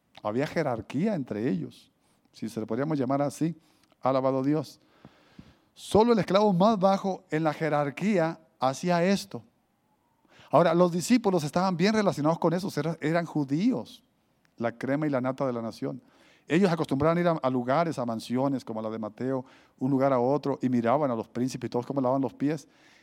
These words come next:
Y lo que hacía un judío regular que trabajaba, alabado Dios,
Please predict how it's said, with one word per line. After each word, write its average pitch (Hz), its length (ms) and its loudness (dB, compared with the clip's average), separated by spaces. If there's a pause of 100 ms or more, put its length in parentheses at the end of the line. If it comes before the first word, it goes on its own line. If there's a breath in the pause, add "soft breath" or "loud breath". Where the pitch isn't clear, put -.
(120)
Y 196 280 4
lo 156 180 4
que 165 80 -2
hacía 160 220 2
un 247 160 4
judío 240 460 6
regular 170 600 4
que 151 80 0
trabajaba, 143 720 2 (220 loud breath)
alabado 156 420 4
Dios, 160 340 0